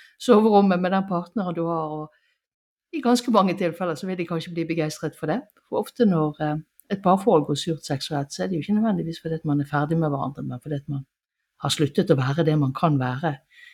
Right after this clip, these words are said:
i møtepunktet med hverandre. Det kan vi jo ta i en annen episode.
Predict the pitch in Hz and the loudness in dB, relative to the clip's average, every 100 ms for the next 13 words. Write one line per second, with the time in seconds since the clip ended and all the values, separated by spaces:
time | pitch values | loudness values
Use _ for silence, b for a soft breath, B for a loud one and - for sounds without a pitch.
0 | b - 147 139 139 196 170 - 147 131 | b -2 2 2 0 0 0 0 -4 -4
1 | 135 - _ _ _ _ _ _ _ _ | -6 -14 _ _ _ _ _ _ _ _
2 | _ - - 156 143 - 143 151 147 _ | _ -14 -6 -4 -4 -6 -8 -8 -18 _
3 | - 160 160 151 151 143 202 170 | -10 -6 -6 -8 -12 -14 -10 -6